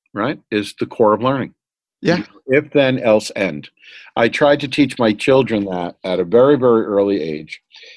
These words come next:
Speaker 1: And of course, they said no. Uh, <laughs> I think you're saying that students at certain age groups, I, I do wanna get back to that for a second. I'm gonna get back to faculty.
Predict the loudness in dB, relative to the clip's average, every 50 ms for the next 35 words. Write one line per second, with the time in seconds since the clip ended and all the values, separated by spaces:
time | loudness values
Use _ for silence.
0 | -16 _ -2 2 2 2 2 2 2 2 4 4 4 2 0 -2 -2 -2 -4 -4
1 | -4 -8 -14 -14 -16 _ _ _ _ -20 -20 -20 _ _ -2 0 2 2 2 2
2 | 0 -2 -4 _ _ _ _ -20 -20 -20 _ _ _ _ -2 0 0 0 0 -2
3 | -6 -4 -6 -8 -8 -6 -6 -4 -4 -4 -2 0 0 0 -2 -2 -6 -10 -6 -6
4 | -4 -4 -4 -6 -8 -8 -8 -8 -8 -8 -8 -8 -8 -8 -8 -8 -8 -6 -8 -8
5 | -8 -6 -6 -6 -6 -6 -12 -20 -20 _ _ _ -16 -14 -14 -8 -8 -8 -6 -4
6 | -4 -4 -4 -4 -4 -4 -4 -2 -4 -4 -4 -6 -8 -8 -8 -10 -8 -10 -12 -14
7 | -14 -12 -12 -12 -10 -12 -12 -12 -12 -12 -10 -10 -8 -8 -8 -8 -10 -12 -10 -8
8 | -8 -8 -10 -10 -14 -16 -18 -20